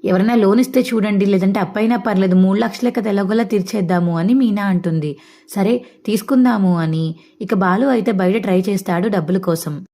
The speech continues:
ఇంకెంత తిరిగినా డబ్బులు ఎవరు అప్పు ఇవ్వకపోవడంతోటి ఇక బ్యాంక్ అయితే వెళ్తాడు. ఇక బాలు లోన్కి అప్లై చేయడంతోటి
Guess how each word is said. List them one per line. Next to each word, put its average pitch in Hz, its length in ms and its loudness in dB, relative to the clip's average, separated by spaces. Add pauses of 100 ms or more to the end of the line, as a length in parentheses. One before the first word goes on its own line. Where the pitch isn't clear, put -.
(120)
ఇంకెంత 226 400 2
తిరిగినా 254 280 2
డబ్బులు 220 280 2
ఎవరు 208 200 2
అప్పు 185 200 -2
ఇవ్వకపోవడంతోటి 190 880 0 (320)
ఇక - 140 0
బ్యాంక్ 208 360 -2
అయితే 196 220 2
వెళ్తాడు. 165 480 -2 (600)
ఇక - 120 -4
బాలు 180 280 4
లోన్కి 247 360 4
అప్లై 208 260 0
చేయడంతోటి 185 640 0